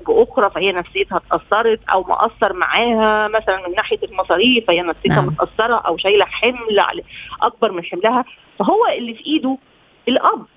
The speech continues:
Speaker 1: الأب لو هو إن هو بي-، بيدخل حياة سوية على الأسرة، بمجرد إنه أدخل حياة سوية وهو أتمم رسالته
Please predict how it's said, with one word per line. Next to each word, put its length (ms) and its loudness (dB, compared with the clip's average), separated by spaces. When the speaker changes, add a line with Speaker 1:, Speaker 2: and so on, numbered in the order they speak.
Speaker 1:
الأب 440 0
لو 240 2
هو 340 2
إن 180 -2
هو 320 2
بي-، 220 -8
بيدخل 480 0
حياة 460 0
سوية 600 2
على 360 0
الأسرة، 520 -2
بمجرد 600 2
إنه 260 0
أدخل 240 -2
حياة 320 2
سوية 340 4
وهو 520 2
أتمم 520 0
رسالته 640 0